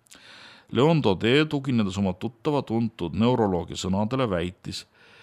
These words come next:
et teada on üks noor sakslanna, kes olevat sünnitanud ahvi. Kes usub, kes mitte, aga mine sa tea, millega jumalad ei naljatle. Assüüria valitseja Salamanasser teine,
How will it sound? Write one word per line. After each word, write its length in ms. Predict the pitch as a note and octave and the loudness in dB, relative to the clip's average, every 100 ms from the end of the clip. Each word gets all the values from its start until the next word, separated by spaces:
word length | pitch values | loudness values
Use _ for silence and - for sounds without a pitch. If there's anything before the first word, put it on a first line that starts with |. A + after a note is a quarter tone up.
| - - | -20 -8
et 200 | G#2 A2+ | -6 -2
teada 400 | C#3+ D3 C#3+ C3+ | 4 6 6 4
on 80 | C3+ | 2
üks 140 | C#3 - | 0 0
noor 240 | C3+ C#3+ | 2 2
sakslanna, 680 | C3+ D#3 - A2 G2+ G2 F#2+ G2 - _ _ _ | 2 -2 2 4 6 4 2 -2 -10 _ _ _
kes 220 | - A2 A2+ | -6 0 4
olevat 320 | G2+ G2 - | 4 4 2
sünnitanud 640 | D#3+ F3+ E3+ D#3+ D#3+ D#3+ - _ _ _ _ _ - | 4 4 4 0 0 -2 -8 _ _ _ _ _ -8
ahvi. 560 | C#2+ C#2+ - - C#2 - - _ _ _ _ _ | -2 -2 -2 -10 -10 -12 -16 _ _ _ _ _
Kes 140 | - G3+ | -6 0
usub, 400 | A3+ A3 G3+ - | 2 2 0 -2
kes 140 | F2+ D#2+ | -8 -4
mitte, 460 | E2 - _ D2 C#2 | -4 -6 _ -8 -6
aga 160 | E3 | -4
mine 220 | C#4 B3+ C3 | -2 0 0
sa 140 | B2+ | -2
tea, 240 | E2 D#2+ D#2 | -2 -2 -2
millega 280 | F2+ F#2+ F#2+ | 0 0 0
jumalad 400 | G#2 A#2+ C#3+ C#3 C#3+ | 0 0 0 -2 -2
ei 60 | |
naljatle. 540 | G#2 D#2+ D#2 - D2+ F2 - _ _ _ _ _ _ _ _ _ - - - - - - - - - _ - | -2 -2 -6 -10 -18 -18 -20 _ _ _ _ _ _ _ _ _ -20 -20 -20 -20 -20 -20 -20 -20 -20 _ -2
Assüüria 580 | - - A3 G#3 A#2+ | 0 2 4 6 8
valitseja 640 | F#2 F#2+ G2+ - - B2+ C#3+ C#3 - - - _ - | 8 6 4 0 2 2 2 0 -8 -20 -20 _ -8
Salamanasser 920 | - D3 F#2+ E2 E2+ E2+ - - A2+ | -2 0 0 0 -2 0 -2 0 -2
teine, 420 | - F2 F2 F#2 | -2 -2 0 0